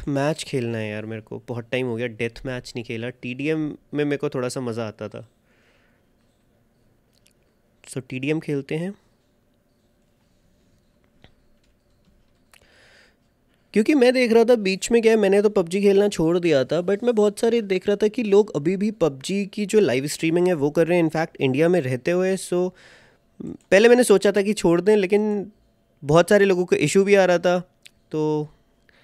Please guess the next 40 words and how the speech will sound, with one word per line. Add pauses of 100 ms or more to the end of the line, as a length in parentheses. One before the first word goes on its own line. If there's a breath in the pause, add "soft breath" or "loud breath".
(280 soft breath)
मैंने
भी
छोड़
दिया
था।
So
मैंने
अब
सोचा
कि
क्यों
ना (600 soft breath)
भाई
एक
बारी (100)
ट्राई
तो
एटलीस्ट
करना
चाहिए।
एमएसपी
मैं
यहाँ
पे
दिखाऊंगा
कि
कितनी
आ
रही
है, (1500)
सारी
चीज़ें
देखते
हैं।
सो
के
उठे
हैं
अभी
यार